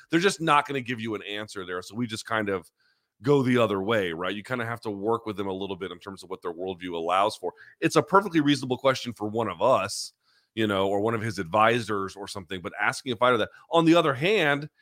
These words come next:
you know, like, is it, like, the saying things like, "Well, that must be you projecting." It's like,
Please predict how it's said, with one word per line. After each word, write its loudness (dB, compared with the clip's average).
you 0
know, 8
like, 2
is -4
it, -6
like, -4
the 0
saying 0
things -2
like, -4
"Well, -2
that -2
must -8
be -6
you -6
projecting." -4
It's -6
like, 2